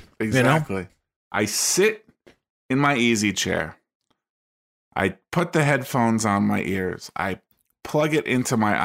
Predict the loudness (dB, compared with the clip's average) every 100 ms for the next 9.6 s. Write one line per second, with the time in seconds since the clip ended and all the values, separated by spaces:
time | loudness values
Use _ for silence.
0 | -2 -4 -4 -4 -4 -4 -2 -2 -2 0
1 | 0 2 0 -2 0 0 0 0 2 0
2 | -2 -8 -14 -20 _ _ _ _ _ _
3 | -6 -4 -4 -8 -10 _ _ _ _ _
4 | 2 2 2 0 -2 -8 _ _ _ -2
5 | 0 2 0 -2 -6 -2 0 2 0 0
6 | 2 4 4 2 2 2 0 0 -2 -2
7 | 0 2 2 2 2 2 0 0 2 2
8 | 2 2 2 2 2 0 -2 -2 -2 2
9 | 2 2 2 2 0 -4